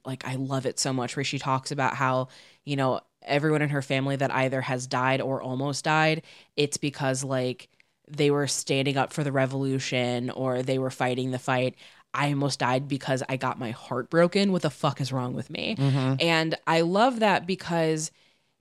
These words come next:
Speaker 1: on one hand, it definitely shines a light on the way that we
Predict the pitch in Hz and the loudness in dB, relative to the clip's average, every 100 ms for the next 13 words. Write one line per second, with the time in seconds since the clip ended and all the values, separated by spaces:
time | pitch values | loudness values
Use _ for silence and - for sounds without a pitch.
0 | _ _ _ 185 185 180 190 220 254 202 | _ _ _ 4 4 4 4 4 4 2
1 | 185 165 165 180 160 165 170 170 185 131 | 2 2 0 -2 0 4 4 4 0 0
2 | 175 165 156 120 - - - 190 170 165 | 0 0 0 -4 -10 -12 -4 0 2 2
3 | 165 156 156 151 147 160 156 147 147 151 | 2 4 4 4 2 0 0 2 2 2
4 | 147 147 151 147 143 | 0 0 0 2 0